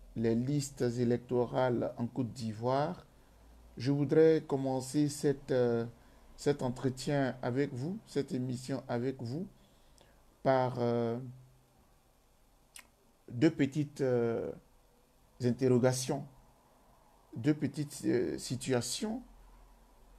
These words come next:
euh, qui, euh, qui nous interpellent. Et je voudrais là-dessus nous, nous, nous convoquer, convoquer notre conscience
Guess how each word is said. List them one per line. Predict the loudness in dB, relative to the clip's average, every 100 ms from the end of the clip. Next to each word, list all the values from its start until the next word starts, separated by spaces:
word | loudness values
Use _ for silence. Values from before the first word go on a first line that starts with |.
| -20 -20 -16
euh, | -12 -12 -14
qui, | -2 2 4 2
euh, | 2 -2 -4
qui | -4 0
nous | 2 2
interpellent. | 2 2 0 2 0 0 -10 -14 -20 -20 -20 -20 -18 -2
Et | 0 2
je | 0
voudrais | 0 0
là-dessus | 0 0 -4 -2 -2 -2 -8 -20 -20 -20 -20 -20 -20 -8
nous, | 0 2 4 2 0 -2 -6 -18 -20 -20 -20 -20 -20 -20 -20 -20 -18 -18 -18 -18 -16 -16 -16 -14 -14 -14 -16 -8
nous, | -4 0 0 0 2
nous | 2 6
convoquer, | 6 6 6 2 2 0 0 -2
convoquer | -2 0 0 0
notre | -2
conscience | -2 -6 -2 -4 -4 -8 -12